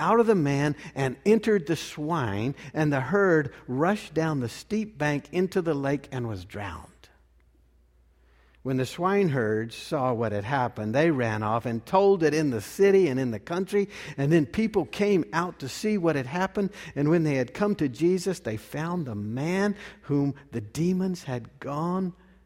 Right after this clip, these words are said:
sitting at the feet of Jesus,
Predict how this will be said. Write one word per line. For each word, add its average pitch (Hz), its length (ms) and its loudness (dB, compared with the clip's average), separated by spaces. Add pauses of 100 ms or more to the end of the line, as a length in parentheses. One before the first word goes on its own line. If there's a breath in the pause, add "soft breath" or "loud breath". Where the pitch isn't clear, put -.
(380 soft breath)
sitting 170 680 -2
at 120 160 -8
the 110 100 -10
feet 143 380 -6
of 131 160 -8
Jesus, - 800 -14